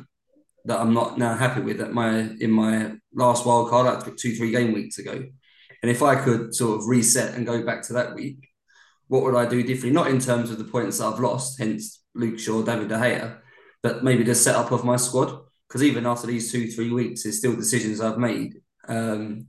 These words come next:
that I'm not happy with. For example, Ramsdale in goal. I don't think it was a bad choice. I don't think he's doing that badly, but now I can see that I probably shouldn't have done that. And there's a few other decisions like that now that I'm thinking, yeah, it's not, it's not the worst choice, but I probably could have done better.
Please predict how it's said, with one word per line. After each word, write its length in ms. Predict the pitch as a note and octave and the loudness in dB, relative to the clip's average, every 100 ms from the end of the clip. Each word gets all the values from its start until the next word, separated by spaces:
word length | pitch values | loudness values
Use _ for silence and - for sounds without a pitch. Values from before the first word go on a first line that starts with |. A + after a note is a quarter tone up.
| - | -2
that 80 | |
I'm 120 | A2 A#2+ | 2 2
not 140 | A#2 | 2
happy 200 | A#2+ - | 0 0
with. 120 | G2+ | 0
For 80 | - | 0
example, 360 | A2+ A#2+ A2 A2 | 0 2 2 2
Ramsdale 500 | A#2 A2 G#2+ A2 G#2+ | 4 4 2 -2 -2
in 100 | G#2+ | -2
goal. 360 | A2+ F#2+ - - _ _ | -2 -4 -8 -18 _ _
I 80 | C3+ | 2
don't 80 | C3+ | 2
think 180 | B2 A2+ | 2 -2
it 60 | |
was 100 | B2 | -2
a 60 | A2 | -4
bad 320 | B2 A#2 A2 | -2 -2 -2
choice. 260 | - A#2 A#2+ | -2 -2 0
I 60 | |
don't 180 | A#2 A2 | -2 -2
think 160 | A2+ G#2+ | -4 -4
he's 160 | G#2 | -6
doing 300 | A#2+ A2+ A2 | 0 2 2
that 240 | A2 A2+ - | 2 0 0
badly, 460 | A#2+ A#2 A#2 C3 | 0 0 0 0
but 280 | B2+ A2+ - - _ _ - - _ | -2 -4 -4 -14 _ _ -20 -20 _
now 320 | B2+ A#2+ A2+ | 4 4 4
I 100 | A2 | 2
can 120 | A#2 | 2
see 180 | A2 A#2 | 2 2
that 140 | A2 | 2
I 20 | G#2+ | 0
probably 240 | A#2 A2 | -4 -4
shouldn't 220 | A2 G#2+ G#2+ | -2 -4 -4
have 80 | A2 | -4
done 80 | G#2 | -6
that. 140 | - - _ _ _ | -10 -14 _ _ _
And 60 | A#2+ | 0
there's 100 | A2+ | 0
a 40 | |
few 200 | B2 C#3 | 4 4
other 120 | B2 | 6
decisions 480 | A2+ G#2+ A2 G#2 G#2 | 2 0 0 -2 -6
like 200 | A2 G#2+ | -4 -4
that 180 | A2+ - | -4 -4
now 220 | - A2+ | -6 -4
that 180 | A2+ A2+ | -4 -4
I'm 160 | A2 A2 | -2 -2
thinking, 640 | A2+ A2 A#2 A2 A2 A2 _ _ _ _ _ _ | 0 0 2 2 0 -4 _ _ _ _ _ _
yeah, 260 | C#3 C3+ C3+ | 4 6 4
it's 180 | C3 | 4
not, 100 | E3+ | 2
it's 140 | C#3 C3+ | 0 2
not 120 | E3 | 0
the 60 | A#2+ | 0
worst 420 | A#2+ C3 B2+ - | 4 4 2 -2
choice, 260 | C3 C3 | -2 -2
but 220 | C3 A#2+ G#2+ | -2 -4 -4
I 60 | |
probably 200 | B2+ A2+ | -2 -4
could 120 | A2 | -4
have 100 | A2+ | -4
done 200 | A#2 A2+ | -2 -2
better. 380 | A2 A#2+ - - | 0 0 -2 -10